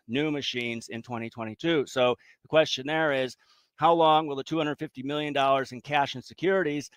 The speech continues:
help fuel that growth needed so that they can address that entire tam? So it remains to be seen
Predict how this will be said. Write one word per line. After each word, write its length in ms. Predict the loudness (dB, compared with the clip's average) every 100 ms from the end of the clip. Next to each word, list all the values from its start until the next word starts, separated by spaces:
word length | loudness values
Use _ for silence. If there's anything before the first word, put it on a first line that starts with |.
| _ _ _ 2
help 240 | 4 4 _ _
fuel 360 | -6 -2 0
that 240 | 0 -2 2
growth 420 | 8 8 6 -6 -8
needed 440 | -4 0 -2 -4
so 200 | -12 -8 -2
that 180 | -2 -2
they 140 | -6
can 320 | -8 -8 -10 -8
address 560 | -8 0 0 0 -6 -6
that 200 | 0 0
entire 480 | 0 -6 -4 -2 -4
tam? 420 | -2 4 4 4
So 320 | 2 2 2 0 _ _ _ _ _ -14
it 100 | -10
remains 440 | -8 -4 -2 -2 -4
to 80 | -10
be 160 | -10
seen 480 | 0 6 6 6 0